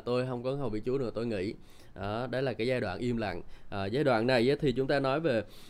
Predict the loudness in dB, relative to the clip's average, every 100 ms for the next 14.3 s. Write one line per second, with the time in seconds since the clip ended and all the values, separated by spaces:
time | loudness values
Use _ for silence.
0 | -16 -8 -4 -4 -4 -4 -2 0 2 2
1 | 2 0 -2 -6 -8 -6 -6 -6 -2 0
2 | 2 2 2 4 6 6 4 0 -2 -2
3 | 2 4 4 4 2 0 0 0 -2 -4
4 | -4 2 4 4 4 -2 0 0 0 -2
5 | -2 -2 -2 -2 0 0 2 2 2 -2
6 | -20 -12 -6 -4 -4 -2 -2 -2 -4 -8
7 | -10 -10 -8 -6 -4 -2 -2 0 4 4
8 | 4 0 -6 -4 -2 0 0 0 0 -2
9 | -2 6 8 10 8 6 8 8 6 2
10 | 2 2 0 -2 -2 -2 -4 -2 2 8
11 | 8 8 6 4 4 0 0 -2 2 2
12 | 4 2 0 2 -2 0 0 0 -8 -16
13 | -12 -6 -4 -2 -2 0 2 2 0 -2
14 | -4 -4